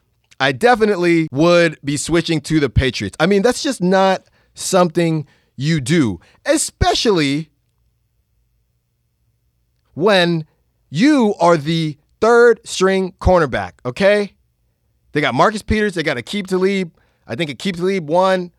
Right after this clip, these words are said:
Marcus Peters two in some type of order, but you three. I think this guy is from U S C. I think he has, like, six starts or something like that. Like, Tom Brady has more Super Bowl appearances than you have starts. Not, and if you think that name sounds familiar from before this,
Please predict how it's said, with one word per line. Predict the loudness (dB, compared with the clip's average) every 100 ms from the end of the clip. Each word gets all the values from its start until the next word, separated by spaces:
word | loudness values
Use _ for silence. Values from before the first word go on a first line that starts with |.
| -10
Marcus | -8 -6
Peters | -6 -6 -4
two | -4 -4
in |
some | -4 -6
type | -2 -4
of | -2
order, | 0 2 0 -2 -4
but | 2
you | 4 4
three. | 2 2 2 -2 _ _ _ -4
I | -2
think | -2 -2
this | -4 0
guy | 4 4
is | 2
from | 0 0
U | 0 2
S | 0 0
C. | -4 -2 -2 -2 -6
I | -6
think | -4 0
he |
has, | 0 2
like, | 0 -2
six | -4 -6 -6
starts | -2 0 2 0
or |
something | -4 -2 -2
like | -2 -2
that. | 0 0 0 -4 0
Like, | 0
Tom | 0 -2 0
Brady | 0 2
has | 0 0
more | 2 4 4 2 _ _ -6
Super | 0 2
Bowl | 2 2
appearances | 2 0 0 -2 -4 -6 -14 _ _
than | 0
you | 4 4
have | 4
starts. | 0 0 4 4 2 -6 -16 _ _ _ _ _ _
Not, | -2 -2 -2 -10 -2
and | 0
if | 0 -2 -6
you | -4
think | -2 -2 2
that | 0 2
name | 2 2
sounds | 0 -2 -2
familiar | -2 0 2 2
from | 0 -2 -4
before | -2 2 4 2
this, | -2